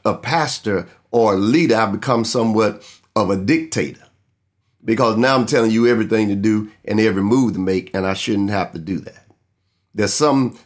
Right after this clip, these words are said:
things you should be able to think on your own and not have your, all your thoughts to be controlled.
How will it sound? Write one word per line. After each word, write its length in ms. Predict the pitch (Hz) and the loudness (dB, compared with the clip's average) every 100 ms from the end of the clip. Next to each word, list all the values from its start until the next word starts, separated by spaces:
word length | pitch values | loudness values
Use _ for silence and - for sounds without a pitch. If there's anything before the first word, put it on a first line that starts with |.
| _ | _
things 380 | 127 120 107 101 | 0 2 2 0
you 100 | 123 | -4
should 160 | 113 110 | -2 0
be 100 | 113 | 0
able 180 | 104 | 0
to 60 | 90 | -4
think 440 | 87 131 127 117 | -6 0 0 0
on 200 | 113 107 104 | 0 0 0
your 220 | 95 92 | 0 -2
own 560 | 110 107 87 62 - _ _ _ _ _ _ _ - | 0 0 -2 -8 -20 _ _ _ _ _ _ _ -4
and 260 | 107 98 104 | 0 2 2
not 300 | 110 104 120 | 2 2 0
have 440 | 113 107 104 95 _ _ | 0 2 0 -4 _ _
your, 280 | 104 107 101 - | -2 0 0 0
all 220 | 117 113 | 2 2
your 200 | 107 98 | 2 -2
thoughts 520 | - - 113 - - | -4 -2 0 -2 -8
to 80 | - | -8
be 200 | 90 101 | -6 -6
controlled. 640 | - 92 87 107 92 - | -6 -8 -6 -4 -6 -6